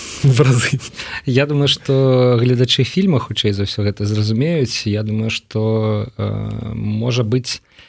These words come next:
Speaker 2: гэта не будзе адкрыццём, э, для гледачоў, для людзей, але маштабы,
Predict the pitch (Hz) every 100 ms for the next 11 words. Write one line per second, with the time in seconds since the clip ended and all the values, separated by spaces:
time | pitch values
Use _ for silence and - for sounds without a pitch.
0 | _ _ _ _ _ _ _ 107 113 127
1 | 127 123 120 113 - 113 110 170 160 139
2 | - _ - 120 107 101 101 101 101 98
3 | - 101 95 107 107 104 110 104 - 113
4 | 113 123 120 120 117 110 - 156 147 135